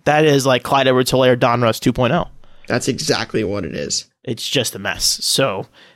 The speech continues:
Speaker 1: uh, and it doesn't help that the team stinks. The Patriots stink. Uh, the quarterback stinks. The defense stinks. So, um, I expect the Jets to win this weekend.
Speaker 2: Yeah, we're on to next year. I'm taking the Jets motto. I mean, there's always next season. Like,
Speaker 1: Yeah.
Speaker 2: Bill Belichick looks rough. And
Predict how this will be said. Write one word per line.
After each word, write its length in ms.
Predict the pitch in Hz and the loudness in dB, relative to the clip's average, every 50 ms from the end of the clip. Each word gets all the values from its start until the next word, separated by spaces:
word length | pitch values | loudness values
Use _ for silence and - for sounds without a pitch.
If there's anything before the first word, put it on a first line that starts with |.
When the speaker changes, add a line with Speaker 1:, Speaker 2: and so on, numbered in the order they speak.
| _ _ - | _ _ -4
Speaker 1:
uh, 260 | 123 113 113 110 - - | -2 0 2 2 2 2
and 80 | 147 | 2
it 60 | 156 | 2
doesn't 200 | 151 226 220 214 | 2 2 2 4
help 140 | 190 214 196 170 | 2 2 2 2
that 60 | 156 | 0
the 60 | 151 | 0
team 180 | - - 170 156 | 2 2 2 4
stinks. 340 | 135 - - 143 117 104 - - | 4 2 2 0 -2 -4 -6 -6
The 40 | |
Patriots 420 | - - 160 156 - 165 151 - - | 0 0 0 2 2 0 0 0 0
stink. 440 | - - 147 135 139 - - - - _ _ _ - - _ - - | 0 2 2 0 0 -2 -6 -12 -16 _ _ _ -20 -20 _ -8 -4
Uh, 220 | - 135 127 120 | 0 2 2 2
the 80 | 113 120 | 2 0
quarterback 480 | - - 151 139 139 131 139 131 131 - | 0 2 2 2 4 4 2 2 2 0
stinks. 400 | - - - 139 127 123 - - | -2 0 0 0 0 0 0 -2
The 80 | 123 | -4
defense 440 | 107 135 135 123 - 139 131 123 - | -2 -2 -2 0 0 -2 -2 0 -2
stinks. 340 | - - 123 110 101 - - | -2 0 -2 -2 -2 -2 -4
So, 400 | - - - 131 120 104 101 - _ _ _ _ _ _ _ - | -4 -2 -2 -2 -2 -2 -4 -8 _ _ _ _ _ _ _ 0
um, 400 | 131 127 127 123 120 113 101 - | 2 4 4 4 2 0 -2 -4
I 140 | - 120 131 | -2 0 0
expect 300 | 123 - - 143 123 - | 0 0 0 -2 -4 -4
the 20 | - | -6
Jets 180 | - 107 - - | -8 -8 -8 -8
to 80 | - | -10
win 100 | 104 92 | -10 -12
this 120 | - - - | -12 -12 -12
weekend. 220 | - - 120 113 - | -12 -12 -12 -6 -2
Speaker 2:
Yeah, 180 | 165 170 160 147 | 0 2 2 2
we're 160 | 135 143 143 | 4 2 4
on 120 | 170 208 180 | 4 2 2
to 80 | 165 | 2
next 260 | 160 165 165 165 165 | 2 2 0 0 0
year. 160 | 180 202 170 123 | 2 2 2 2
I'm 100 | 135 170 | 0 0
taking 220 | 160 156 156 151 | 0 0 2 2
the 100 | 147 143 | 0 0
Jets 300 | - - - 151 - - | 2 2 0 0 0 0
motto. 440 | 139 131 120 139 180 196 208 185 151 | 0 0 2 2 2 2 4 4 2
I 120 | 131 127 | 2 2
mean, 160 | 131 131 131 | 2 2 2
there's 140 | 127 131 143 135 | 2 2 2 4
always 260 | 131 135 139 135 - | 4 4 4 2 2
next 220 | 131 120 - - | 0 0 0 0
season. 480 | - 131 123 127 170 180 202 214 214 165 | 0 0 0 2 2 4 4 4 4 2
Like, 200 | 131 123 117 135 | 2 0 2 2
Speaker 1:
Yeah. 280 | 202 254 - - - - - - - - - - - | 2 2 2 0 -4 -10 -16 -20 -20 -20 -16 -6 -2
Speaker 2:
Bill 180 | 147 156 165 160 | 2 2 2 4
Belichick 460 | 156 147 151 156 151 - 151 151 - | 4 2 2 2 2 0 0 0 2
looks 200 | 143 139 139 - | 0 0 0 0
rough. 320 | 135 123 127 143 139 - - | 0 2 2 2 0 -2 -2
And 180 | - 156 143 - | -2 -2 -2 -4